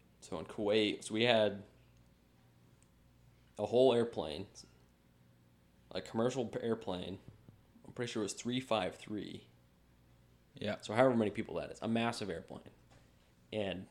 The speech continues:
Speaker 1: I think there was about twenty of us that had to move all the bags.
Speaker 2: For
Speaker 1: And
Speaker 2: everyone?
Speaker 1: for everybody. Manually.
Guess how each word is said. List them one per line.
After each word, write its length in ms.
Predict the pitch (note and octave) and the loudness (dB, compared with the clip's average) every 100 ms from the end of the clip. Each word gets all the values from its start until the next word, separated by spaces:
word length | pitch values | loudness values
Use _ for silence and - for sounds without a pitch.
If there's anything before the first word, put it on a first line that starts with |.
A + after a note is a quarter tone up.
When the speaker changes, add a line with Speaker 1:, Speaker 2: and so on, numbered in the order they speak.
| - | -20
Speaker 1:
I 40 | - | -16
think 120 | A2+ | -10
there 60 | G2 | -8
was 60 | F#2 | -4
about 180 | F2 - | -6 -4
twenty 300 | A#2 A2+ G2+ | -2 0 0
of 100 | E2 | 0
us 220 | D#2+ - | -4 -6
that 100 | F#2+ | -6
had 120 | G2+ | -4
to 40 | F#2+ | -4
move 140 | F#2 | -6
all 260 | - G2 G2 | -2 0 2
the 60 | |
bags. 540 | G2+ F#2 E2+ - - - - _ _ - - - _ _ _ _ _ _ | 0 0 -2 -4 -10 -14 -18 _ _ -20 -20 -20 _ _ _ _ _ _
Speaker 2:
For 100 | A#2 | 2
Speaker 1:
And 160 | A2 G#2+ | 2 2
Speaker 2:
everyone? 340 | B2 C3+ C3 | 2 2 0
Speaker 1:
for 140 | B2+ - | -2 -4
everybody. 560 | G2+ G2 F#2 D2+ - - - - - | -4 -4 -4 -4 -6 -14 -20 -20 -14
Manually. 680 | - A2+ A2 G#2 F#2+ F2 - | -4 0 0 0 -4 -6 -10